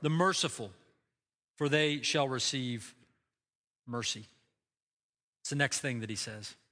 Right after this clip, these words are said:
Reminds me of Matthew chapter eighteen, parable that Jesus tells about someone who is forgiven of a little or forgiven of much and is called upon to forgive others for a little. It's part of what marks us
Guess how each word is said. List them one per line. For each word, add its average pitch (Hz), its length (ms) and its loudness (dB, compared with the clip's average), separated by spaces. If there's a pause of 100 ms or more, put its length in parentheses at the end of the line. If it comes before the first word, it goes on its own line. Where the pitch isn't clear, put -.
(1500)
Reminds 156 400 4
me 143 140 4
of 123 240 0 (180)
Matthew 160 340 4
chapter 147 380 2
eighteen, 127 580 0 (880)
parable 143 360 2
that 135 100 -2
Jesus 127 400 0
tells 156 360 2
about 127 220 2
someone 160 340 2
who 139 100 0
is 143 80 0
forgiven 139 640 0
of 131 140 -2
a 127 40 0
little 127 380 0 (800)
or 143 60 -2
forgiven 165 280 2
of 135 80 0
much 143 380 2
and 110 160 -8 (600)
is 127 100 2
called 156 260 4
upon 139 360 2
to 120 40 -4
forgive 127 680 -2
others 131 280 0
for 131 220 -6
a 117 60 -4
little. 117 320 -6 (720)
It's - 80 -14
part 165 220 4
of 127 80 -4
what 135 200 2
marks 147 460 2
us 131 380 2